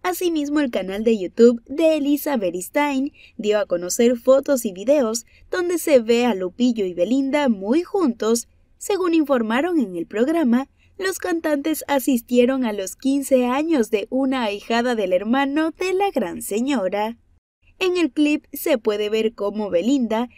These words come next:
cubre tanto a él como a ella con una servilleta. La polémica y los rumores sobre una posible relación entre ambos crece cada día más,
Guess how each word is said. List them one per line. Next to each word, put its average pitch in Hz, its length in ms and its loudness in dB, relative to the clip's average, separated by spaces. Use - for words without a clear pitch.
cubre 349 420 -2
tanto 285 500 0
a 247 200 0
él 262 300 6
como 175 280 -8
a 185 140 -4
ella 254 360 6
con 392 300 -2
una 262 300 2
servilleta. 208 880 0
La 175 120 -6
polémica 220 600 0
y 233 60 6
los 226 220 2
rumores 262 540 2
sobre 190 280 -2
una 233 180 0
posible 233 480 -2
relación 175 540 -2
entre 233 320 0
ambos 277 360 0
crece 370 580 -4
cada 180 320 -4
día 180 260 -6
más, 240 380 -2